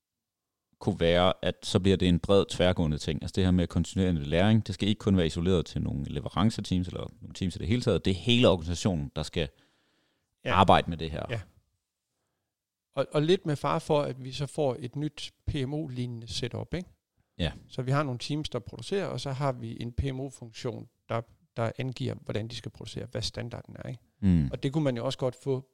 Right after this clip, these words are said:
Speaker 2: på den her, øh, dimension med strategi, altså i forhold til den organisatoriske agilitet, og specielt i forhold til den her kontinuerlige læringskultur.
Speaker 1: Ja.
Speaker 2: Så jeg, jeg, altså jeg vil sige, sådan, når jeg ser det her billede, så synes jeg, at de har fået bredt det mere ud,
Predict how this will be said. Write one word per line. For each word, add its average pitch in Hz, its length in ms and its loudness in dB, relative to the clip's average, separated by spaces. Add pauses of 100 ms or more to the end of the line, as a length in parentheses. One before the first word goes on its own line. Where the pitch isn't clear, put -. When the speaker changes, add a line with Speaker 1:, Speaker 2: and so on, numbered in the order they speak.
(360)
Speaker 2:
på 147 80 -8
den 131 200 -4
her, 120 180 -6 (120)
øh, 113 200 -12
dimension 120 600 -8
med 120 100 -10
strategi, - 440 -6
altså 123 260 -4
i 120 60 -8
forhold 127 280 -6
til 117 220 -8
den 123 80 -8
organisatoriske 123 500 -6
agilitet, 117 420 -8
og 135 120 -12
specielt 123 380 -6
i - 20 -14
forhold 117 260 -2
til - 140 -12
den 123 100 -10
her 120 160 -8 (240)
kontinuerlige 117 640 -6
læringskultur. - 720 -12 (560)
Speaker 1:
Ja. 82 140 -2 (1500)
Speaker 2:
Så - 220 0
jeg, 143 120 -2 (180)
jeg, 147 100 -4 (380)
altså 147 160 -4
jeg 143 180 -2
vil 143 80 -12
sige, 151 340 -8
sådan, 139 360 -4 (720)
når 135 80 -4
jeg 131 100 0
ser 147 160 0
det 202 160 -2
her 190 120 0
billede, 151 460 -4
så 151 180 -4
synes 156 360 -2
jeg, 120 200 0
at - 360 -8
de - 440 -6
har - 220 -8
fået - 340 -8
bredt - 360 -8
det 107 80 -8
mere 175 200 -2
ud, 180 200 -2